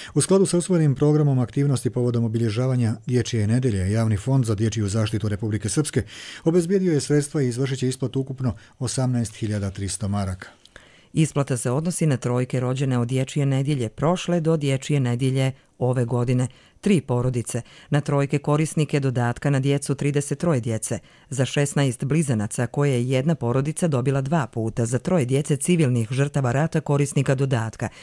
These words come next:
Speaker 2: šestoro djece civilnih žrtava rata, za dvadesetoro djece poginulih boraca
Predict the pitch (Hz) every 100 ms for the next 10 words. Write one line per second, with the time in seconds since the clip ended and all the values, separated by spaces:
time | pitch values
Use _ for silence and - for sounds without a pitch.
0 | - - - 131 139 139 143 139 147 -
1 | 151 151 151 127 143 151 135 139 147 -
2 | 143 127 120 123 131 139 131 143 143 139
3 | 147 139 147 147 147 156 139 123 117 151
4 | 175 -